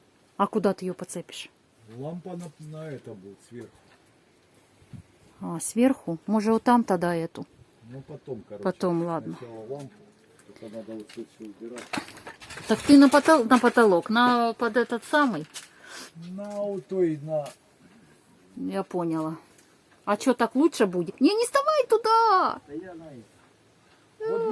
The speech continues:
Speaker 1: Давай.
Speaker 2: полочку я хотел её так.
Speaker 1: На яку пол-, а, на
Speaker 2: На
Speaker 1: вот
Speaker 2: вот
Speaker 1: ту.
Speaker 2: эту полочку.
Speaker 1: Ну, то ты, тебе надо брать
Speaker 2: Или
Speaker 1: это.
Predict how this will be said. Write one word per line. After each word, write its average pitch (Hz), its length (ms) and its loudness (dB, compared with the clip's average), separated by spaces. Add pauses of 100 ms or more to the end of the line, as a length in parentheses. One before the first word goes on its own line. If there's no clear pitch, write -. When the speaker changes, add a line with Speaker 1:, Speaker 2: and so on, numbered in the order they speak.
Speaker 1:
Давай. 415 240 0
Speaker 2:
полочку 165 420 -2
я 135 100 -10
хотел 120 440 -16 (100)
её 110 180 -16 (100)
так. 104 160 -14 (1300)
Speaker 1:
На 311 80 4
яку 339 200 2
пол-, - 280 -4
а, 196 260 2
на 220 120 0
Speaker 2:
На 285 60 4
Speaker 1:
вот 302 100 0
Speaker 2:
вот - 80 -10
Speaker 1:
ту. 330 120 0
Speaker 2:
эту 254 220 -6 (140)
полочку. 113 540 -18 (560)
Speaker 1:
Ну, 349 140 2
то 403 120 4
ты, 392 140 0
тебе 381 260 6
надо 349 240 6
брать 311 300 4
Speaker 2:
Или 277 120 4
Speaker 1:
это. 220 100 6